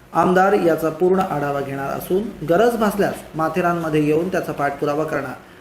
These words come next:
या चर्चासत्रात माथेरान पर्यटन बचाव संघर्ष समितीचे संयोजक कुलदीप जाधव, मनोज खेडकर,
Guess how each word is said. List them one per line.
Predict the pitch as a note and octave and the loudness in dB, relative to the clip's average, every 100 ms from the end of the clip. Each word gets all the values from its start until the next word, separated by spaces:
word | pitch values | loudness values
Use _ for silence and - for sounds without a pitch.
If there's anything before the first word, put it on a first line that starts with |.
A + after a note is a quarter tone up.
| - | 0
या | D#3 | 2
चर्चासत्रात | D#3+ D#3 - E3+ E3+ E3+ F#3+ G3 - | 2 0 0 -2 0 2 0 0 -4
माथेरान | D#3 D3+ F3 E3+ | -6 -2 2 2
पर्यटन | E3+ D#3+ D#3 D#3 D3+ | 0 -2 -2 -2 -2
बचाव | D3 D3+ | -2 -4
संघर्ष | D3+ D3 D3 D3+ | -4 -6 -6 -6
समितीचे | D3+ D3 D3 D3 D#3+ | -6 -6 -6 -6 -4
संयोजक | D3+ C#3+ D#3 D#3 | -4 -4 -4 -4
कुलदीप | F3 D#3 C#3 C#3 C3+ | -4 -4 -6 -6 -6
जाधव, | C#3 D#3 E3 G3+ - - - | -6 -2 -2 -4 -12 -14 -2
मनोज | E3 G#3+ A3 | 2 2 0
खेडकर, | - E3 D#3+ F3+ | 0 0 0 -2